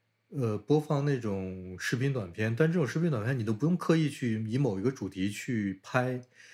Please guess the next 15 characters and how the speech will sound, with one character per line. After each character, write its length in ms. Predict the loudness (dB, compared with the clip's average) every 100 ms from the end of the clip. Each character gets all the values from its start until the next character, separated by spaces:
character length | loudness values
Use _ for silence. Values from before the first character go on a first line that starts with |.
| -6
就 140 | 2
是 60 | 4
你 120 | 4
的 320 | 4 2 2 -4 _
真 180 | 4 6
正 120 | 4
的 60 | 4
展 180 | 2
品 120 | 2 0
不 120 | 0
是 80 | 2
还 160 | 2
有 240 | 4 0 -2
的 80 | -8
吗？ 220 | -6 -6